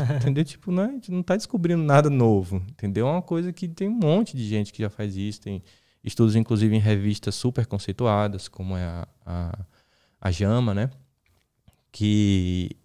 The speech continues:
Speaker 2: enfim. E aí a gente fez essa publicação <clears throat> e isso começou a chancelar a gente pra fazer voos maiores,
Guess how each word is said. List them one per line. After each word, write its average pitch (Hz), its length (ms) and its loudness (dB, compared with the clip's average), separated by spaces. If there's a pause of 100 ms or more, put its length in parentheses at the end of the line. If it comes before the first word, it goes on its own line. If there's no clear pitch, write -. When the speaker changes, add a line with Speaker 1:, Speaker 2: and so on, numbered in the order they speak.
(140)
Speaker 2:
enfim. 120 460 4 (640)
E 147 80 8
aí 147 80 12
a 147 40 10
gente 156 180 2
fez 180 280 8
essa 165 200 4
publicação 151 880 6 (200)
<clears throat> 170 300 8
e 165 140 8
isso 185 340 4
começou 185 380 4
a 185 40 6
chancelar 170 760 4
a 147 120 6
gente 139 360 2
pra 151 120 -4
fazer 131 540 2
voos 127 300 0
maiores, 135 680 0